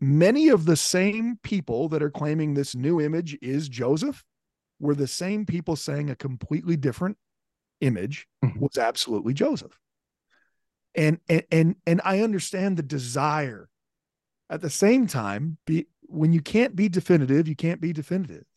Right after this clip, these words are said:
Speaker 2: Sure, sure.
Speaker 1: And, and, you know, the story itself doesn't make very much sense to me. I mean, and now, now, again, is it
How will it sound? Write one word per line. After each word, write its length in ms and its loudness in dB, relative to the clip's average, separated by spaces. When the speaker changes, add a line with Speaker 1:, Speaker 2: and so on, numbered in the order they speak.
Speaker 2:
Sure, 160 2
sure. 220 2
Speaker 1:
And, 400 2
and, 340 0
you 80 2
know, 240 4
the 120 -2
story 400 2
itself 520 -2
doesn't 260 -2
make 200 -2
very 180 -2
much 160 -2
sense 360 -2
to 80 -8
me. 320 -12
I 60 -2
mean, 160 4
and 240 4
now, 320 2
now, 240 2
again, 320 -2
is 160 2
it 120 0